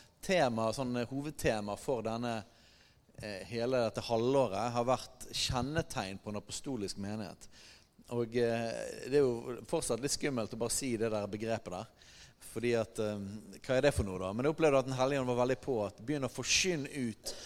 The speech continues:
det som jeg har kalt dere til. Eh, for det er nemlig sånn at når man taler ut Guds ord, eh, og det faktisk er han som sier det, for det er jo han som må si det først, men så er det sånn at vi blir med på den prosessen.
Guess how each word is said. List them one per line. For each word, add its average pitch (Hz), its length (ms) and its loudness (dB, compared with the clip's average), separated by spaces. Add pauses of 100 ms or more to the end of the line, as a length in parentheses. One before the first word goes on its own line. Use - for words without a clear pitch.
(340)
det 135 280 8
som 107 500 2 (420)
jeg 120 120 2
har 117 80 4
kalt 147 260 8
dere 107 220 2
til. 131 240 2 (960)
Eh, 110 60 -2
for 135 140 0
det 147 120 10
er 139 100 6
nemlig 139 240 6
sånn 135 220 2
at 123 100 0
når 127 100 0
man 117 240 2 (200)
taler 180 500 12
ut 135 100 2
Guds 160 260 2
ord, 190 300 4 (1000)
eh, 123 320 6
og 127 140 6
det 139 100 4
faktisk 165 360 6
er 131 40 8
han 170 220 10
som 123 140 4
sier 131 280 8
det, 85 220 -2
for - 80 -10
det 117 80 4
er - 20 6
jo 117 60 6
han 127 140 2
som 95 120 -6
må 98 80 -6
si 117 200 2
det 98 100 -2
først, 131 360 0 (380)
men 127 100 0
så 156 120 4
er 147 60 8
det 139 100 4
sånn 156 180 4
at 135 140 2
vi 147 300 4
blir 131 200 4
med 147 300 0
på 131 80 0
den 135 120 4
prosessen. 117 520 0